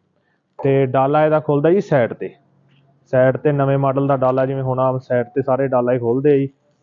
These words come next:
ਤੇ ਡਾਲਾ ਤੁਸੀਂ ਵੇਖ ਲਓ, ਬਾਕੀ ਵਧੀਆ, ਬਹੁਤ ਸੋਹਣਾ ਡਾਲਾ ਬਣਿਆ ਹੋਇਆ।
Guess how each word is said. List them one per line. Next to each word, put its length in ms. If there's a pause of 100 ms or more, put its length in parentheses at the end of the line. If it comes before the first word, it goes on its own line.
(180)
ਤੇ 400
ਡਾਲਾ 360
ਤੁਸੀਂ 260
ਵੇਖ 240
ਲਓ, 100
ਬਾਕੀ 320
ਵਧੀਆ, 260
ਬਹੁਤ 220
ਸੋਹਣਾ 280
ਡਾਲਾ 260
ਬਣਿਆ 260
ਹੋਇਆ। 240